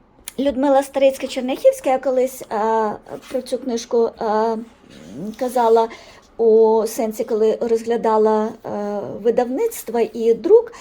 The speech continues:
«Діамантовий перстень». Мені дуже сподобалась, е, ця книга, дуже приємно її було читати,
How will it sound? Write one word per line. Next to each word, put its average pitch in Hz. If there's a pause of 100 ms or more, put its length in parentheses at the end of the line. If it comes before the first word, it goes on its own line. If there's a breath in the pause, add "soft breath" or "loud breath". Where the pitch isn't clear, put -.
(260 loud breath)
«Діамантовий 302
перстень». 226
Мені 320
дуже 226
сподобалась, 240
е, 302
ця 320
книга, 320
дуже 269
приємно 240
її 233
було 220
читати, 302